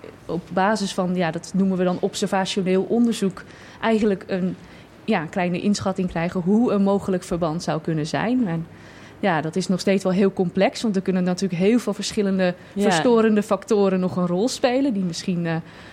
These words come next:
Speaker 1: relaties kunnen verklaren. En dat, dat proberen we zo, ja, zo goed mogelijk eruit te filteren.
Speaker 2: En jullie
Speaker 1: En,
Speaker 2: zijn
Speaker 1: eh,
Speaker 2: nog druk met, eh, ook met het vinden van respondenten. Maar
Speaker 1: Ja.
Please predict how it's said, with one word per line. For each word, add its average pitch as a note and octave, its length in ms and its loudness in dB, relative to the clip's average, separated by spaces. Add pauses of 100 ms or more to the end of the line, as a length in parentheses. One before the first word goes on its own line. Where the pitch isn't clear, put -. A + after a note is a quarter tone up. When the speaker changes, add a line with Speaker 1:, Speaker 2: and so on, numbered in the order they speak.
Speaker 1:
relaties F#3 540 0
kunnen F3 200 -6
verklaren. F3 540 -4
En F3+ 80 -2
dat, F#3+ 200 -2
dat G3+ 180 0
proberen G3 400 2
we F3 100 0
zo, F3 360 0
ja, F3 200 -2
zo F3+ 140 -6
goed G3+ 240 -2
mogelijk F3 460 -2
eruit G3+ 280 0
te G#3 80 -4
filteren. D#3+ 520 -6
Speaker 2:
En B3+ 60 -6 (840)
jullie A3 100 6
Speaker 1:
En, G#3+ 60 4
Speaker 2:
zijn G#3 220 4
Speaker 1:
eh, A3+ 60 6
Speaker 2:
nog G#3+ 220 -2
druk G3 300 0
met, G3+ 240 -2
eh, F3+ 320 0 (220)
ook F#3+ 120 0
met F#3 120 0
het E3+ 100 -12
vinden D#3 200 -8
van D#3 120 -6
respondenten. D#3+ 760 -4
Maar B3 160 2
Speaker 1:
Ja. D4+ 160 4